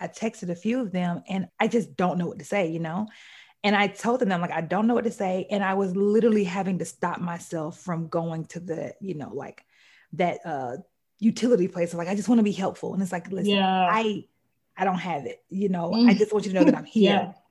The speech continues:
Speaker 1: I just want you to know
Speaker 2: Yep.
Speaker 1: that I'm here." But that is so true. We just wanna be helpful. Um,
Speaker 2: Mm-hmm.
Speaker 1: and however, comma,
Speaker 2: However.
Speaker 1: um,
Speaker 2: <laughs>
Speaker 1: oftentimes we end up being counterproductive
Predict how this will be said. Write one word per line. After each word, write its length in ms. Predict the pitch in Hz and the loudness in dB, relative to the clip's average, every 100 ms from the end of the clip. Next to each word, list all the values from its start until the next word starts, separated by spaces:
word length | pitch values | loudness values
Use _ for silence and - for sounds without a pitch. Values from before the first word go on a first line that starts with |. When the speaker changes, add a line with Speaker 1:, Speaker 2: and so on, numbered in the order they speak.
| _ | _
Speaker 1:
I 80 | 165 | 0
just 100 | 196 | 4
want 100 | 220 | 4
you 60 | 202 | 6
to 40 | 226 | 6
know 40 | |
Speaker 2:
Yep. 40 | 226 | 6
Speaker 1:
that 40 | 220 | 4
I'm 60 | - | -6
here." 320 | 190 147 165 - | -6 -6 -2 4
But 220 | 208 202 - | 4 4 2
that 260 | 202 208 | 2 4
is 200 | 233 233 - | 4 2 2
so 200 | 240 240 | 2 2
true. 380 | - 254 294 | -2 0 2
We 160 | 262 226 | 4 4
just 160 | 208 185 | 2 0
wanna 320 | 175 202 196 | 2 2 2
be 180 | 180 175 | 0 -4
helpful. 840 | - 190 208 - 160 143 - 165 _ _ _ _ 196 | -4 -4 -4 -6 -8 -8 -8 -14 _ _ _ _ 2
Um, 160 | 208 185 | 4 4
Speaker 2:
Mm-hmm. 220 | 185 202 - _ _ | 0 -2 -4 _ _
Speaker 1:
and 240 | 190 185 175 - _ - | -6 -6 -6 -14 _ -16
however, 880 | - 208 202 202 196 180 165 202 190 _ _ | -8 -4 -4 -2 -4 -4 -2 -2 -4 _ _
comma, 540 | - 180 147 160 202 202 | -6 -6 -4 -2 -2 -2
Speaker 2:
However. 880 | 160 180 254 - 151 170 165 156 208 | 0 0 0 -2 -6 -8 -8 -4 2
Speaker 1:
um, 440 | 214 214 202 196 | 2 4 6 6
Speaker 2:
<laughs> 40 | - | 6
Speaker 1:
oftentimes 1300 | 214 247 247 226 214 220 262 269 226 214 208 202 - | 6 4 0 -2 0 0 0 2 2 2 0 -2 -2
we 180 | 208 - | -4 -2
end 260 | 208 190 | -2 0
up 280 | 180 180 - - _ _ _ _ - | 0 -4 -6 -14 _ _ _ _ -6
being 200 | 190 180 | -4 -4
counterproductive 880 | 170 180 170 165 160 160 240 190 | -4 -6 -6 -10 -14 -14 -14 -14